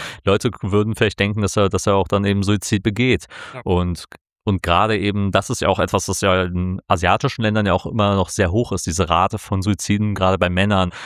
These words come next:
Speaker 1: weil sie halt eben durch den Verlust der Arbeit, durch vielleicht auch gerade, gerade im jüngeren Alter, durch schlechte Noten in der Schule oder sowas, schon früh den Druck nicht stand-,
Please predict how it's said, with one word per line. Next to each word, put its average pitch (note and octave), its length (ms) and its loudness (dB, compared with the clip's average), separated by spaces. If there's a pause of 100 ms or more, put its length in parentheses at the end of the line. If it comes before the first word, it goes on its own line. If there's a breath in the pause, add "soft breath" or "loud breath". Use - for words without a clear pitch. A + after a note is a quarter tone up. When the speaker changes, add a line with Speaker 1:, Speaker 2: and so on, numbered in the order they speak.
(160 loud breath)
Speaker 1:
weil F2 100 2
sie F2 180 0
halt F2 160 2
eben F2+ 300 0
durch F#2+ 400 0
den F#2+ 80 -4
Verlust F2+ 380 -2
der - 80 -2
Arbeit, E2+ 420 -2
durch D#2 220 -6 (100)
vielleicht E2 300 -2
auch F2 260 0
gerade, F2+ 220 0
gerade E2+ 160 2
im F2+ 80 2
jüngeren F#2+ 280 2
Alter, E2 200 -2
durch E2 100 -2
schlechte - 300 -6
Noten G#2 260 0
in G3 60 2
der - 80 0
Schule A#2+ 300 0
oder F2 120 2
sowas, E2 220 -2 (320 loud breath)
schon G2 180 -2
früh G#2+ 460 0 (280)
den G2 120 2
Druck - 200 -12
nicht F2+ 140 -2
stand-, E2 340 -2